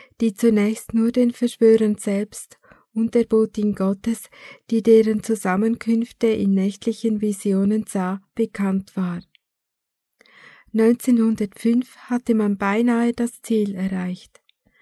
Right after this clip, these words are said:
Das Battle Creek Krankenhaus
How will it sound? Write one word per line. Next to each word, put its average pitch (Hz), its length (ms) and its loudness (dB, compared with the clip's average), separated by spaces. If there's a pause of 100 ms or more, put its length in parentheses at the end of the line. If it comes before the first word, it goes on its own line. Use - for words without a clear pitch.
(340)
Das 214 180 -6
Battle 202 360 -2
Creek - 460 -2
Krankenhaus 214 840 -4